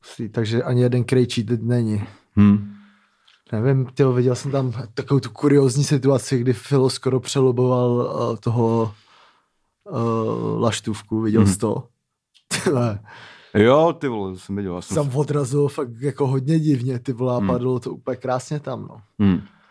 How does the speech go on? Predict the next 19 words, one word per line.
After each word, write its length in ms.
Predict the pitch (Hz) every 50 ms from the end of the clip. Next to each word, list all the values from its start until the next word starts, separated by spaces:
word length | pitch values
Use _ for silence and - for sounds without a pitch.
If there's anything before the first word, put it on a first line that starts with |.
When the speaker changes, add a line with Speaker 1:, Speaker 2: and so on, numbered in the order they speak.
| _ _ _ _ _ _
Speaker 1:
Ale, 460 | - 165 113 107 107 104 101 98 95
ty 260 | 92 101 - - 107 92
vole, 240 | 90 95 92 92
jinak 280 | 92 95 98 98 101 -
nevím, 360 | 95 87 90 110 120 110 104 104
ty 180 | 104 - 104
vole, 240 | 98 95 98 98 95
jako 200 | 95 95 - 101
to 140 | 104 - 98
kolo 320 | 104 - 101 98 98 98
bylo 460 | 95 98 98 98 98 98 101 101 101 98 95 95 98 101 _ _ -
fakt 300 | - - - 101 104 -
holomajzna, 680 | - 104 98 104 113 120 117 117 120 113 117 113 107 110
no. 120 | 113 - - 113 104 _ _ _ _ _ 135
Jako 260 | 127 113 107 - 110
mi 120 | 107 107 107
přišlo 420 | 104 - - 107 - - - 113
z 120 | 110 - -
toho. 320 | - - 123 123 - 131